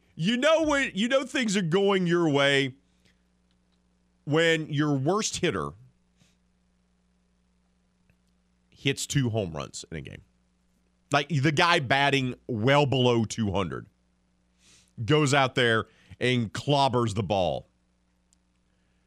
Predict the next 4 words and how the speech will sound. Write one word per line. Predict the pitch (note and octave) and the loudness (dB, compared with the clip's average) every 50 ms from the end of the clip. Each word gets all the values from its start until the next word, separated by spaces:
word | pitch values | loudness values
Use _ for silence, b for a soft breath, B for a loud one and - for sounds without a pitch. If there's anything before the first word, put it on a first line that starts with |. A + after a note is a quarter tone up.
| _ _ _ _ _ _ _ _ _ _ _ _ _ | _ _ _ _ _ _ _ _ _ _ _ _ _
Trout | - - - F3+ G3+ A3+ A3+ F#3+ - - | -10 -2 0 2 2 2 2 0 -4 -8
followed | - G3 F#3+ G3 G3 F#3+ F#3+ F#3 E3+ | -4 -2 0 0 2 2 2 2 2
up | F3 F3 F3 E3+ - | 2 0 0 -2 -2
his | C3 D#3 D3+ D3 C3+ A#2 | -2 0 0 0 0 -2